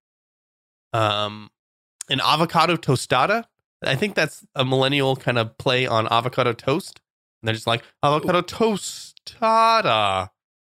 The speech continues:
Speaker 2: I guess.
Speaker 1: Maybe.
Speaker 2: I mean, they, they make they make guac.
Speaker 1: Yeah, and
Speaker 2: So
Speaker 1: then,
Speaker 2: what the
Speaker 1: uh,
Speaker 2: w-, mm-hmm.
Speaker 1: just the menu item is just, it's just nachos. And I thought they already had nachos.
Speaker 2: Um, I, I don't think it, so. Th-, like you said,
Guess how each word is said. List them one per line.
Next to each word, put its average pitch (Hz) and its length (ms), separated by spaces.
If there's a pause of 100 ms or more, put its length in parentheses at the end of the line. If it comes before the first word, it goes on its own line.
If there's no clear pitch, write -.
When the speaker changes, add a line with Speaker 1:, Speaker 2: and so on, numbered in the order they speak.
(360)
Speaker 2:
I 131 80
guess. 160 400
Speaker 1:
Maybe. 120 260
Speaker 2:
I 143 60
mean, 147 180
they, 143 140 (160)
they 139 100
make 143 220 (260)
they 156 100
make 165 220
guac. 143 520 (920)
Speaker 1:
Yeah, 117 300
and - 120
Speaker 2:
So 143 140
Speaker 1:
then, 151 160
Speaker 2:
what 135 120
the 131 60
Speaker 1:
uh, 120 380
Speaker 2:
w-, 160 300
mm-hmm. 123 540 (760)
Speaker 1:
just 143 200
the 151 60
menu 143 240
item 131 180
is 117 100
just, - 200
it's 135 120
just - 160
nachos. 107 440 (420)
And 135 100
I 151 40
thought 226 160
they 220 80
already 180 180
had 147 360
nachos. 110 540 (1300)
Speaker 2:
Um, 185 480
I, 151 200 (140)
I 160 40
don't 170 260
think 202 200
it, 156 200
so. 156 260
Th-, 151 380
like 160 180
you 156 80
said, - 320